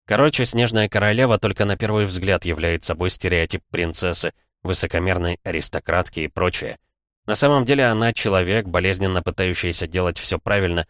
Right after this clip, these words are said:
а от этого у любого нормального человека может крышу снести. Внутри она обычная девчонка, способная на дружбу и товарищество, на честное слово и уважение, и на самоиронию. Но это очень далеко внутри.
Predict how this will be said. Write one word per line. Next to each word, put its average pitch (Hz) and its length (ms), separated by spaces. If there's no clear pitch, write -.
а 95 120
от 95 80
этого 247 240
у 113 100
любого 110 320
нормального 95 520
человека 92 460
может 92 300
крышу - 320
снести. 76 480
Внутри 117 380
она 135 260
обычная 117 420
девчонка, 98 520
способная 87 580
на 82 140
дружбу 90 440
и 85 60
товарищество, 85 760
на 90 160
честное 104 400
слово 110 380
и 92 40
уважение, 87 760
и 95 80
на 85 100
самоиронию. 85 760
Но 104 100
это 113 120
очень 110 280
далеко 101 280
внутри. 90 480